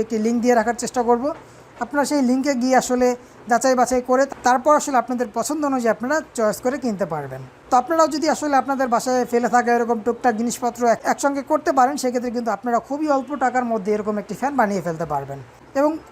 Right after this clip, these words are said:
অনেক ভালো পরিমাণ আসলে বাতাস হয়, যেটি আসলে আমি আপনাদেরকে এভাবে করে বোঝাতে পারছি না, কিন্তু ফ্যানটি চালানোর পর আসলে সেই জিনিসটি ভালোভাবে ফিল পাওয়া যায় যে আসলে কী পরিমাণ বাতাস হয়। আমি সুইচটি যদি আবার on করি, বুঝতেই পারছেন ফ্যানের পাখাটি আসলে কতটা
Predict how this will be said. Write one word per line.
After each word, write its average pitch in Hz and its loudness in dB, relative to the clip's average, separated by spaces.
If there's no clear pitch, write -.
অনেক 294 4
ভালো 240 4
পরিমাণ 262 2
আসলে 208 -8
বাতাস 190 0
হয়, 196 0
যেটি 208 -2
আসলে 226 -2
আমি 208 0
আপনাদেরকে 208 -2
এভাবে 220 2
করে 220 2
বোঝাতে 247 0
পারছি 214 0
না, 269 -2
কিন্তু 269 2
ফ্যানটি 247 4
চালানোর 247 4
পর 247 6
আসলে 233 -4
সেই 226 -2
জিনিসটি 226 -6
ভালোভাবে 214 2
ফিল 247 -4
পাওয়া 214 4
যায় 214 0
যে 202 -4
আসলে 190 -6
কী 214 -6
পরিমাণ 214 -2
বাতাস 180 0
হয়। 131 -8
আমি 214 -2
সুইচটি 262 -2
যদি 254 4
আবার 233 4
on 196 -6
করি, 220 -6
বুঝতেই 247 -2
পারছেন 262 2
ফ্যানের 233 2
পাখাটি 233 2
আসলে 226 -2
কতটা 247 0